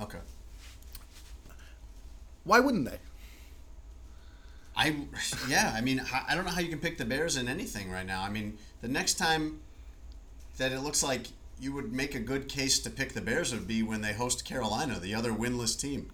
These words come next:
Speaker 2: Right.
Speaker 1: And
Speaker 2: And
Speaker 1: that's just giving, giving them the edge 'cause they're at home <laughs> and they don't have a rookie quarterback.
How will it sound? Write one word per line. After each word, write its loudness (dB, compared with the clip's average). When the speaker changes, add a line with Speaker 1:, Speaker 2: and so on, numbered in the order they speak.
Speaker 2:
Right. 8
Speaker 1:
And 4
Speaker 2:
And 8
Speaker 1:
that's 4
just 6
giving, 2
giving 4
them 4
the 4
edge 4
'cause 2
they're 2
at 0
home 2
<laughs> -10
and 0
they 2
don't 0
have 0
a -2
rookie -2
quarterback. -4